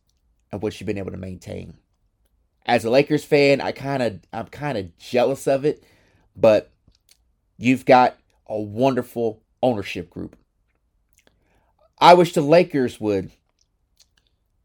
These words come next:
take note and build, draft, and develop players. We've had the players, but we haven't developed them. We've shipped them out in order to, you know, compete for championships, and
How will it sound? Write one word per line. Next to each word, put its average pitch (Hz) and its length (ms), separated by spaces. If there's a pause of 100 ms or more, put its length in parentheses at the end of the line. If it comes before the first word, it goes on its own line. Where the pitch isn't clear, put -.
(140)
take 139 260
note 123 360 (1040)
and 113 180
build, 123 340 (500)
draft, 127 360
and 113 80
develop 113 380
players. 110 380
We've 127 200
had 131 260
the 120 100
players, 127 540 (640)
but 110 100
we 110 120
haven't 110 200
developed 120 380
them. 98 120
We've 101 180
shipped - 300
them 110 160
out 143 200
in 104 80
order 104 180
to, 101 400 (520)
you 110 100
know, 104 100
compete 127 300
for 104 80
championships, 110 680
and 92 200